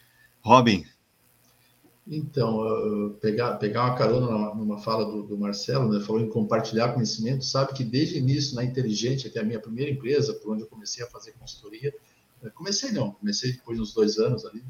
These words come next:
Speaker 2: quatro anos depois que eu já tava trabalhando com consultoria, o nosso lema é compartilhar conhecimento, tá?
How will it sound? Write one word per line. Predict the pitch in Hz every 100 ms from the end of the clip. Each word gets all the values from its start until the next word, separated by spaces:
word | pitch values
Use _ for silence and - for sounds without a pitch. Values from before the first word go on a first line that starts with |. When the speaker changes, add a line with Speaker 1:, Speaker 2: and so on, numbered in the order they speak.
| -
Speaker 2:
quatro | - - 107
anos | 123 120
depois | - 107 104
que | 101
eu |
já | 98
tava | 101 98
trabalhando | - 98 104 101
com | -
consultoria, | 104 101 - 104 135 - - - - _
o | 104
nosso | 107 131 127
lema | 110 131 156
é |
compartilhar | 165 - 110 - 135 135
conhecimento, | 151 135 - 139 123 -
tá? | 127 131 - 135